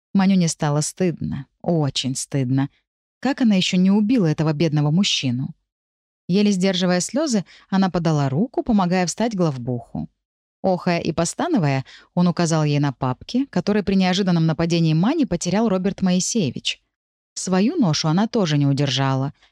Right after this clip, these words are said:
и когда перед её глазами предстал холл первого этажа, куда она так неосторожно приземлилась в обнимку с бухгалтером, Маню охватил ужас. Вокруг в сокрушительном хаосе валялось всё содержимое её прощальных пакетов.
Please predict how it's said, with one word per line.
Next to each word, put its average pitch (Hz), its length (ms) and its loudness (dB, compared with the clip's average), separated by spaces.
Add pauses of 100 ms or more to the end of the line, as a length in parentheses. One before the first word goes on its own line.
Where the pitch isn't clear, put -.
(100)
и 175 60 -2
когда 185 280 0
перед 165 260 -2
её 156 220 0
глазами 160 420 0
предстал 160 480 -2
холл 151 340 -2
первого 131 520 -2
этажа, 135 480 0 (240)
куда 185 240 2
она 170 140 2
так 165 160 -4
неосторожно 160 580 0
приземлилась 147 580 0
в 165 40 0
обнимку 156 380 0
с 160 60 -4
бухгалтером, 139 680 -2 (600)
Маню 285 420 2
охватил 226 720 -4
ужас. 208 560 -4 (500)
Вокруг 175 460 0
в - 40 -10
сокрушительном 170 720 -2
хаосе 285 600 -2 (260)
валялось 233 480 0
всё - 300 -2
содержимое 170 800 0
её 175 160 2
прощальных 165 580 -2
пакетов. - 680 -6